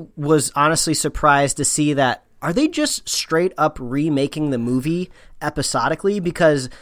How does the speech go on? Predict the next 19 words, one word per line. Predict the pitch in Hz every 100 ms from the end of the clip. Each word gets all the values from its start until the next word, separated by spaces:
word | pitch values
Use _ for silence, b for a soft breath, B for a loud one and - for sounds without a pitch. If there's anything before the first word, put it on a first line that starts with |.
| B B
the | 151
trailer | 143 - 254 247 214
showed | - 196 185
a |
lot | 156 139 147
of | 156 123
moments | 135 156 175 127 117 - -
that | 143 120
had | 135 123
come | 156 151
from | 147
the | 123
movie, | 127 165 135
like | 117 117
the | 127
scene | - 156 151 151
where | 139
they're | 123 120
battling | 131 123 139 139 135 131